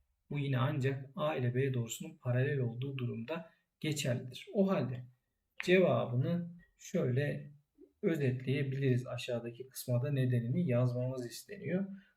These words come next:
Bu da güzel bir soru gerçekten, dediğim gibi açık uçlu. Nedenini nasıl belirleyebiliriz şeklinde.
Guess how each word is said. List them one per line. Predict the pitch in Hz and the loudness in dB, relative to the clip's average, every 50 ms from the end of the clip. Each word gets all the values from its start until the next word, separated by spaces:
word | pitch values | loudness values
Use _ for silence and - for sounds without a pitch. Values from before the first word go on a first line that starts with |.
| _ - | _ -6
Bu | - | -4
da | 135 131 | -2 0
güzel | 127 127 127 127 139 135 127 117 | 0 2 2 2 2 2 2 0
bir | - | -2
soru | - - 123 117 117 | -6 -6 -6 -4 -4
gerçekten, | 113 117 120 117 - - - - - 123 123 123 | -2 -2 -2 -2 -4 -8 -14 -10 -6 -4 -2 -2
dediğim | 123 120 120 123 120 | -2 0 0 -2 -2
gibi | 117 135 - | -2 -4 -4
açık | - 120 123 - - - - | -4 -4 -6 -8 -12 -12 -12
uçlu. | 120 - - - 156 170 180 180 - - _ _ _ _ _ - | -12 -12 -12 -8 -4 -4 -4 -4 -6 -14 _ _ _ _ _ -2
Nedenini | 131 131 127 131 127 123 127 127 127 127 127 123 - 127 | 0 2 4 4 6 6 6 6 4 4 2 0 0 0
nasıl | 135 147 143 - 139 127 123 | 0 0 -2 -2 -4 -2 -2
belirleyebiliriz | 120 113 117 113 110 113 110 110 110 110 107 110 110 110 | -4 -4 -6 -8 -10 -10 -10 -10 -12 -12 -16 -16 -16 -14
şeklinde. | - - - 117 - - - 120 131 190 220 208 202 | -14 -12 -8 -8 -8 -8 -6 -2 2 2 2 2 0